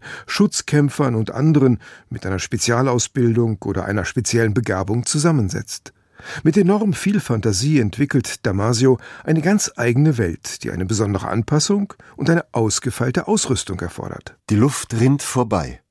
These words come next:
Speaker 2: orange gefärbt. Ein körniger Fluss, der prasselnd auf den Oberkörper trifft, unablässig gegen den Kopf hämmert. Wir haben die Lederhauben übergezogen und öffnen kaum mehr die Augen,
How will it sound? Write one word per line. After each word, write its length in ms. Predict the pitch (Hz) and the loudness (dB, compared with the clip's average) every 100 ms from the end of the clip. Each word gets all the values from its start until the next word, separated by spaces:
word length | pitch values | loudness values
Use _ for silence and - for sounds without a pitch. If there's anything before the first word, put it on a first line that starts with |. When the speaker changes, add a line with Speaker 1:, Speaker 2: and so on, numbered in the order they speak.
| _ | _
Speaker 2:
orange 460 | 117 113 123 107 | 2 4 2 0
gefärbt. 560 | - 104 90 71 - - _ _ _ | -4 -4 -6 -8 -14 -20 _ _ _
Ein 260 | 107 95 87 | 0 0 0
körniger 500 | 120 123 123 98 87 | 0 2 2 2 -2
Fluss, 380 | - 123 - - | 0 -2 0 -4
der 120 | - | -6
prasselnd 500 | - 117 - 113 92 | -2 -2 0 0 -2
auf 120 | 85 | -2
den 140 | 95 | -4
Oberkörper 540 | - 110 78 - - 78 | -2 -4 -6 -8 -8 -8
trifft, 320 | - 78 - - - - | -6 -8 -8 -18 -18 2
unablässig 800 | 156 - 101 107 131 - 101 - | 2 2 -2 0 0 0 -4 0
gegen 240 | 98 101 | 0 2
den 160 | 98 92 | 0 -2
Kopf 320 | - - - | -4 -6 -6
hämmert. 380 | 85 71 - _ _ _ _ _ _ | -4 -4 -10 _ _ _ _ _ _
Wir 200 | 95 98 | 0 2
haben 380 | 104 101 98 98 | 4 2 2 2
die 100 | 98 | 2
Lederhauben 720 | 92 135 117 80 82 85 87 | 4 4 2 -2 -2 -2 -2
übergezogen 680 | 90 87 87 90 - 107 127 | -2 -2 -2 -2 -2 -2 0
und 200 | 110 - | -2 -2
öffnen 320 | 127 - 117 | -6 -2 -4
kaum 260 | - 143 147 | -2 0 2
mehr 140 | 117 | 2
die 160 | 104 - | 2 0
Augen, 340 | 123 110 82 | 2 2 0